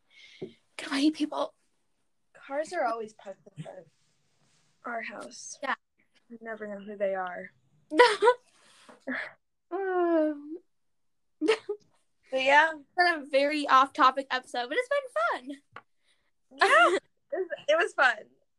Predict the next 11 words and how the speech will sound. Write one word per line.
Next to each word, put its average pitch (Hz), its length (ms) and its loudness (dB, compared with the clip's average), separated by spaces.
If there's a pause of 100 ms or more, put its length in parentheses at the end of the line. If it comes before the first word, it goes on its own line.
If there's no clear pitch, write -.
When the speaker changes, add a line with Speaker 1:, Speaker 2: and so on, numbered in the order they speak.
(220)
Speaker 1:
Yeah. 277 560 0
Speaker 2:
We 285 60 0
recorded 403 540 -4
for 381 380 -16
forty-two 277 680 -12
minutes. 214 240 -18 (520)
Speaker 1:
Yeah. 262 380 4 (500)
We 294 60 -14
could 403 80 -4
just 349 180 -8
call 294 140 4